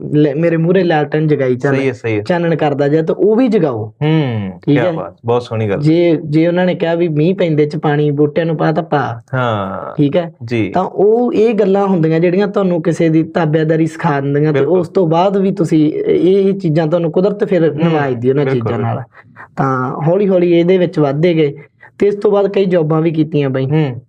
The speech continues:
Speaker 1: ਜੌਬਾਂ ਮੈਂ ਬਚਪਨ 'ਚ ਹੀ ਸ਼ੁਰੂ, ਘਰ ਦੀ ਆਰਥਿਕ ਹਾਲਤ ਬਹੁਤੀ ਠੀਕ ਨਹੀਂ ਸੀਗੀ।
Speaker 2: ਜੀ, ਜੀ।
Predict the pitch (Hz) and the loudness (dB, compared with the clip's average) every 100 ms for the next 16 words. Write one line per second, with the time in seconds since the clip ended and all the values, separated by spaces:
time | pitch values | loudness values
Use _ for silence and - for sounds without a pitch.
0 | _ _ _ - - 160 175 160 175 180 | _ _ _ -10 0 2 2 0 -2 0
1 | 175 151 - 147 170 156 151 147 165 139 | 0 0 -2 -2 -2 0 -2 0 -2 0
2 | 143 139 135 147 147 135 143 139 139 160 | 0 0 -4 -4 -2 -2 0 -2 0 -2
3 | 143 135 123 113 113 113 123 151 131 110 | 0 -2 -2 -4 -4 -4 -2 -2 0 -4